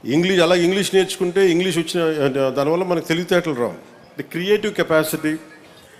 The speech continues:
ఇన్నోవేట్ చేయగలిగే మైండ్, ఇవన్నీ రావాలి అంటే మటుకు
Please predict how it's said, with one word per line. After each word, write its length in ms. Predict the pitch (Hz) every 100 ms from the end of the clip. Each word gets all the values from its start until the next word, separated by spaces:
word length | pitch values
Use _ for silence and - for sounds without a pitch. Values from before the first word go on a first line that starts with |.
| - -
ఇన్నోవేట్ 500 | 143 180 185 190 175
చేయగలిగే 360 | 165 160 147
మైండ్, 500 | 135 131 139 139 135 143 - - - - - - - - - -
ఇవన్నీ 360 | 127 160 202 180
రావాలి 480 | 160 175 190 185
అంటే 180 | 180 170
మటుకు 260 | 170 165